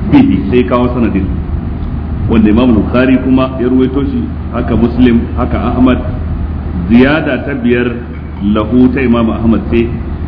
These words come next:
wa hiya ala sharti Muslim, ko ruwayan ta dace da sharadin Imam Muslim. Haka Imam Nasa'i ya ruwaito shi, walakin hu lam yadhkur fi sanadihi Abi Ta-, Aba Talha. Sai dai shi bai ambaci Abu Talha ba.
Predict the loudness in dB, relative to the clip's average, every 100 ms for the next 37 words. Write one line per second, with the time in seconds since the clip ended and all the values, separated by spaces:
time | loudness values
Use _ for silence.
0 | -2 2 2 2 0 0 -2 -2 -2 0
1 | 0 2 2 2 2 0 -2 -2 -2 -2
2 | -2 0 -2 -2 -2 2 2 2 2 0
3 | 2 0 -2 -4 -4 -4 -4 -6 -6 -4
4 | -4 -2 0 2 4 6 6 4 2 0
5 | 4 4 4 4 4 2 2 0 0 0
6 | 0 4 4 4 4 4 2 2 2 0
7 | 0 0 0 2 0 0 -2 0 0 0
8 | 0 -2 -2 -6 -6 -6 -6 -4 0 2
9 | 4 4 4 2 0 0 -2 0 0 0
10 | -2 -2 -4